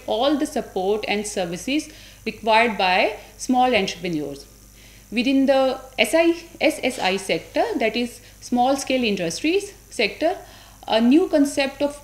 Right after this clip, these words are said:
tiny sector was introduced. It was defined as an industrial unit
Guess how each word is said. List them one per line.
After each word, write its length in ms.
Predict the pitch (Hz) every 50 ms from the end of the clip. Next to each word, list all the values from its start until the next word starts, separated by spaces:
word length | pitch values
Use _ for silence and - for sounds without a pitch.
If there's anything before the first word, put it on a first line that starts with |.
| - -
tiny 380 | - 247 254 285 294 330 370
sector 420 | 330 - - 220 208 - - 226 220
was 400 | 214 214 202 202 202 202 208 208
introduced. 760 | - 220 202 185 - 190 160 139 156 143 143 135 127 - - - - - - - - - - - -
It 180 | 208 202 -
was 240 | 220 220 220 220 -
defined 560 | - 226 220 - 262 262 262 294 302 311 311 - -
as 380 | - 185 202 208 196 - - -
an 160 | 208 208 214
industrial 600 | - - 220 208 208 220 233 226 - - 330 339
unit 500 | 320 233 196 185 170 175 196 269 330 -